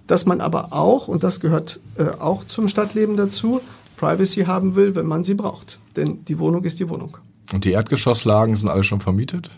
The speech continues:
Speaker 1: Nein. Die Erdgeschosslagen haben's in der Hafen City in den letzten, äh, zehn Jahren nicht leicht gehabt. Die Stadtentwicklung nennt das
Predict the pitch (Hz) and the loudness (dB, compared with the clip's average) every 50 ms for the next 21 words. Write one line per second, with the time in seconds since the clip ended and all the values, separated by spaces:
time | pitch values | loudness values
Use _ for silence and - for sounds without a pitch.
0 | - - - - - - - - _ _ _ - - - 151 139 131 123 131 135 | -20 -20 -20 -20 -20 -20 -20 -20 _ _ _ -20 -12 -8 -6 -4 -4 -4 -4 -4
1 | 101 - - - - - - - - - - - - - 151 - - - - 160 | -4 -6 -6 -10 -18 -20 -20 -20 -20 -20 -20 -16 -6 -4 -4 -4 -4 -2 0 0
2 | 208 208 - 214 202 - 202 190 180 - - 185 180 190 190 196 196 170 156 185 | 0 0 0 -2 0 2 2 2 2 2 0 0 2 2 2 2 2 2 2 2
3 | 196 190 - 170 165 156 151 170 180 190 - 196 170 - - 190 - - 180 185 | 2 2 2 0 -2 -2 0 0 -2 0 0 0 0 0 0 -2 -2 0 -2 -2
4 | - 160 156 151 151 160 180 - - - - - 170 170 165 165 170 165 170 - | 0 0 0 2 2 2 0 0 -2 -4 -2 0 2 2 2 2 0 -4 -8 -8
5 | 165 151 151 156 156 - - - - 170 175 170 156 151 147 156 156 160 160 151 | -6 -4 -4 -6 -6 -6 -4 0 2 2 4 4 2 2 2 0 0 0 0 2
6 | 147 151 147 - - - 139 135 135 - - - - - - - - - - - | 2 0 0 -2 -6 -6 -6 -6 -6 -8 -10 -12 -10 -8 -8 -10 -8 -10 -10 -12
7 | - - - - - - - - - - - - - - - - - - - - | -12 -16 -20 -20 -20 -20 -20 -20 -20 -20 -20 -20 -20 -20 -20 -20 -20 -20 -20 -20
8 | - - _ _ - - 147 - - - 190 202 208 - 220 196 185 196 196 196 | -20 -20 _ _ -8 -4 -4 -2 2 2 2 2 0 0 0 2 4 4 2 2
9 | - 202 196 185 196 - 165 175 180 175 175 170 165 165 - - | 2 2 2 2 2 0 0 0 0 2 2 2 2 0 -2 -6